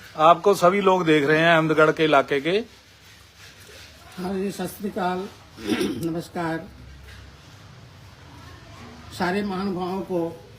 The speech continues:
Speaker 2: एक बार मेरे ओर से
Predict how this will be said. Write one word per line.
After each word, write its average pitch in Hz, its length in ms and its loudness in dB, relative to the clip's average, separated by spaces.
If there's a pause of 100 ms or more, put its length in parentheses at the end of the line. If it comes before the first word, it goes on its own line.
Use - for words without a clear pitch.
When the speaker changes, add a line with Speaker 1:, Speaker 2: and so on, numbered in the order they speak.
(300)
Speaker 2:
एक 160 180 -2
बार 165 300 -6 (1120)
मेरे 175 240 -2
ओर 175 180 -2
से 165 400 -6